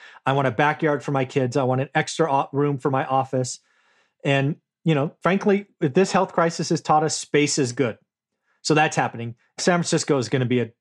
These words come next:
totally different city in a year. It's gonna be, it's gonna be tent city. It's gonna be, it's gonna be disgusting like it was for me in the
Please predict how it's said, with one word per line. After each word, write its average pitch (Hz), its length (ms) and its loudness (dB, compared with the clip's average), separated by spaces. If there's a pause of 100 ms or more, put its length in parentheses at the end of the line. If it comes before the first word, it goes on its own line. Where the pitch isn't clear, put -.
(180)
totally 147 420 2
different 127 300 -4
city 120 300 0
in 135 180 -6
a 127 40 0
year. 120 440 -2
It's 123 120 -14
gonna 131 200 0
be, 123 240 0 (360)
it's - 140 -2
gonna 151 160 2
be 135 100 2
tent 143 320 -2
city. 131 360 2
It's 123 120 -2
gonna 127 200 0
be, 120 100 2
it's - 200 -10
gonna 131 140 0
be 120 100 0
disgusting 117 540 -2
like 123 200 0
it 151 100 0
was 139 180 2
for - 140 -4
me 139 180 2
in 127 100 0
the 120 120 -2